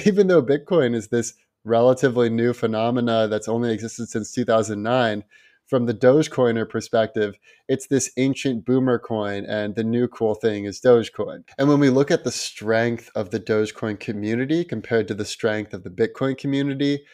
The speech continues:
the Bitcoin community is obviously stronger. It's been around for much longer. But as far as recent activity and just the amount of tweets and stuff like that, Dogecoin may be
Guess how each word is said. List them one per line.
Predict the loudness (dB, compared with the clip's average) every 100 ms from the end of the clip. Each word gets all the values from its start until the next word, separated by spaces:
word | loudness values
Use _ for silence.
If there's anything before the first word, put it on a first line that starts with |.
| _ _
the | 0 0
Bitcoin | 2 2 2 0
community | 0 2 2
is | 0 0
obviously | 0 2 -2 -4
stronger. | -8 -6 -4 -4 -2 -2
It's | -2
been | -2 0
around | 0 -2 -4 -6
for | -6
much | -4 -6 -6
longer. | -8 -6 -4 -2 -2 -4 _ _ 2
But | 4
as | 4
far | 4 6
as | 6 2 -2
recent | 0 0 0 -2 -2
activity | -4 -2 -2 0 0 0
and | 0 -4 -4
just | -6 -8 -2
the | -2
amount | 0 -2
of | -4
tweets | -6 -4 -2 -4
and | -10
stuff | -4 -2 0
like | -2
that, | 0 0 0 -6 _ _
Dogecoin | 4 4 4 0 0
may | 0 0
be | -2 -6